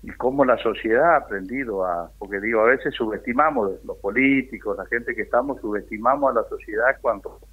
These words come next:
eh, y la verdad que en pueblos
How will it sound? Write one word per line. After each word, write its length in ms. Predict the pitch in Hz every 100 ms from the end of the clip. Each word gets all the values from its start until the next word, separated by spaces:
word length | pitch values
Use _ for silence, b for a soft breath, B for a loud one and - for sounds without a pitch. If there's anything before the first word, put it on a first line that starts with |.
| b b b b b -
eh, 380 | 101 95 90 90 87
y 80 |
la 120 | 101 101
verdad 320 | 101 113 139
que 80 | 139
en 80 | -
pueblos 460 | - 135 135 117